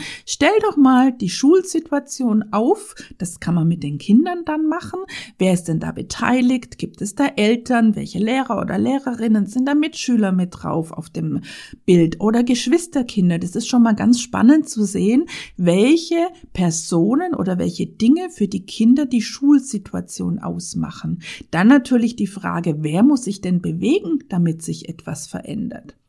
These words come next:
Wer kann sich überhaupt bewegen? Ganz spannende Fragen, wo die Kinder meist intuitiv ganz genau wissen, an welcher Schraube gedreht werden kann und so sich schon mal eine alternative Sicht auf die Problemlage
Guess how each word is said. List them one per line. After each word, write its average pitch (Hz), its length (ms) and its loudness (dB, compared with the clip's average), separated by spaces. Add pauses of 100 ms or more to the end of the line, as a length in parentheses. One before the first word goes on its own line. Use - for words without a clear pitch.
Wer 165 140 0
kann 202 340 0
sich - 360 -8
überhaupt 185 440 -6 (240)
bewegen? 156 640 -8 (320)
Ganz 302 260 0
spannende 311 580 0
Fragen, 247 580 -2
wo 214 80 2
die 190 160 -4
Kinder 254 340 2
meist 240 380 2
intuitiv 247 1000 -2
ganz - 360 -8
genau 233 440 0
wissen, 220 300 -4
an 185 180 -2
welcher 180 260 -2
Schraube 180 460 -8
gedreht 220 560 -6
werden 180 320 -4
kann 208 300 -2 (340)
und 190 160 2
so 185 300 0
sich 320 240 -4
schon 214 140 -4
mal 202 120 0
eine 196 220 -2
alternative 220 840 -2
Sicht - 540 -6
auf - 160 -10
die 185 120 -8
Problemlage 170 1160 -4